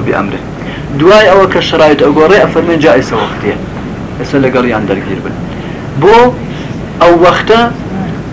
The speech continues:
کەفیەت لە قتال، خودداری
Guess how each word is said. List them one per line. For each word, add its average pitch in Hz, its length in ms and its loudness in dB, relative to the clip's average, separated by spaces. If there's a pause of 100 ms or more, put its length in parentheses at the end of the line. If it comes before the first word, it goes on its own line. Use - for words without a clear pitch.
(480)
کەفیەت 170 1160 0 (140)
لە 156 120 4 (220)
قتال، 160 360 2 (640)
خودداری 143 560 4